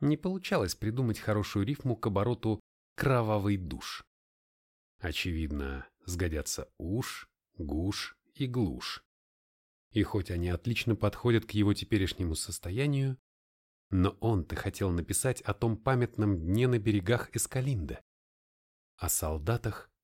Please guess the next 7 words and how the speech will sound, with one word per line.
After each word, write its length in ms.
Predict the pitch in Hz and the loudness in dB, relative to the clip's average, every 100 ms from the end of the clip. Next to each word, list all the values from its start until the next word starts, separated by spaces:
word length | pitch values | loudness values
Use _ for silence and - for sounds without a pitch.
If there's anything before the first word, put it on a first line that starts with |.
| _ | _
которые 460 | - 92 95 87 80 | -2 0 2 0 -2
гибли 600 | 80 107 104 101 92 - _ _ _ _ _ | -2 -4 -2 -2 -2 -6 _ _ _ _ _
и 100 | - | -8
поднимались, 1000 | - 110 107 101 82 73 73 69 - - _ _ _ - | -4 -2 0 2 0 -2 -6 -8 -10 -12 _ _ _ -4
и 100 | 180 | -2
гибли 320 | 139 123 113 | 0 2 2
снова, 520 | - 85 73 65 65 | 2 -2 -4 -6 -10